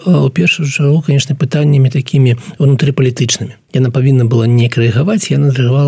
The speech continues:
вось такім тын-, чынам, закрыццём межы, паглядзеўшы на тое, як гэта зрабіла калісьці Польша.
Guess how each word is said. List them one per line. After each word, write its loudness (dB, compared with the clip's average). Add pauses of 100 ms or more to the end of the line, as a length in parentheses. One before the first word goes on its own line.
вось -6
такім -2
тын-, -2
чынам, 0
закрыццём -2 (400)
межы, 0
паглядзеўшы 0
на 2
тое, 0
як -2
гэта 0
зрабіла 0
калісьці -6
Польша. -4